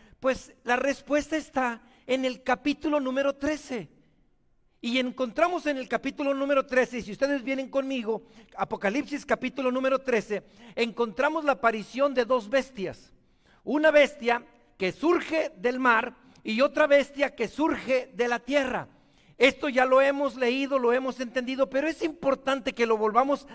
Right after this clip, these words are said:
a retener, que lo volvamos a captar. Y quisiera leerlo una vez más con ustedes.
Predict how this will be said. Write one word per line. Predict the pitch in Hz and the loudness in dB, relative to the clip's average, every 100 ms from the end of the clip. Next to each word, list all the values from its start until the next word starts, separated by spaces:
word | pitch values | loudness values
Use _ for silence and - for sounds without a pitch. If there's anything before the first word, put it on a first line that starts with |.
| - | -6
a | - | -2
retener, | 233 233 233 226 262 262 | 0 0 0 2 2 2
que | 240 | 2
lo | 226 | 2
volvamos | 226 220 269 262 | 0 0 0 -2
a | 240 | -2
captar. | 233 226 240 226 - 240 208 | -2 2 4 4 0 -14 -10
Y | 214 | -8
quisiera | - 240 302 302 | -6 0 4 4
leerlo | 269 254 254 262 247 - | 6 6 6 6 4 4
una | 349 339 277 | 6 6 6
vez | 240 202 | 4 2
más | 226 233 | 0 0
con | 226 220 | -2 -4
ustedes. | 196 220 214 226 | -2 0 2 0